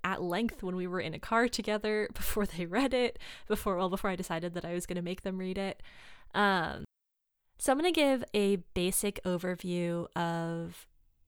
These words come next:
at least the first half of the plot. Like, I'm gonna give you the premise so that we can talk about it with a bit more context. If you want to read this fic and the warning seemed like something that you could handle, uh, would highly recommend going and reading it without knowing what's gonna happen. I think that there are twists in here that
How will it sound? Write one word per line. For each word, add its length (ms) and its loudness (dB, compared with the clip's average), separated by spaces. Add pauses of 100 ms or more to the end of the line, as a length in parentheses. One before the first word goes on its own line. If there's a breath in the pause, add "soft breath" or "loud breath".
(180)
at 80 4
least 220 2
the 80 -2
first 260 0
half 200 4
of 80 -2
the 80 -4
plot. 280 4
Like, 160 -2
I'm 80 -2
gonna 140 -2
give 140 -2
you 80 -2
the 40 -6
premise 380 -2
so 140 -6
that 100 -4
we 80 -6
can 160 -8
talk 220 -6
about 200 -4
it 100 -4
with 120 -6
a 60 -6
bit 120 -4
more 160 -6
context. 600 -6 (400 loud breath)
If 220 6
you 240 0
want 320 -2
to 80 0
read 180 -2
this 180 -2
fic 320 -4
and 640 -4
the 480 -4
warning 440 -2
seemed 220 -2
like 160 -2
something 280 -2
that 100 -4
you 80 -6
could 120 -8
handle, 440 -2 (400 loud breath)
uh, 220 4
would 140 2
highly 420 2
recommend 440 0
going 260 -2
and 120 -4
reading 240 -4
it 220 -2
without 400 0
knowing 260 -2
what's 140 -4
gonna 160 -6
happen. 400 -4
I 80 -2
think 200 -6
that 100 -8
there 120 -2
are 60 -2
twists 360 -4
in 100 -6
here 320 -6
that 340 -2